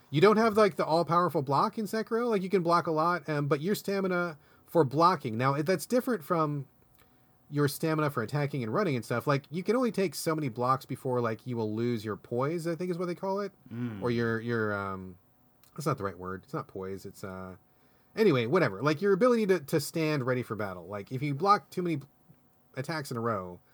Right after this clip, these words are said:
Speaker 1: you will lose your poise and you'll, you know, you fall backwards or something. So you'll be left open.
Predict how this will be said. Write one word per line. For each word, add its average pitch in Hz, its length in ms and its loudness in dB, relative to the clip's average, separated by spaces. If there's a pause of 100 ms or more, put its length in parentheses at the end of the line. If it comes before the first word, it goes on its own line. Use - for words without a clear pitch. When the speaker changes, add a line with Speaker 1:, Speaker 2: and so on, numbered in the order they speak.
(360)
Speaker 1:
you 127 100 0
will 123 100 4
lose 170 240 4
your 160 100 0
poise 147 380 2
and 131 100 0
you'll, 123 180 0
you 143 100 -2
know, 113 120 -2
you 95 100 -8
fall 127 220 0
backwards 98 420 -4
or 92 60 -12
something. 98 300 -8
So 135 100 -2
you'll 135 140 2
be 131 100 0
left 123 200 0
open. 107 360 -4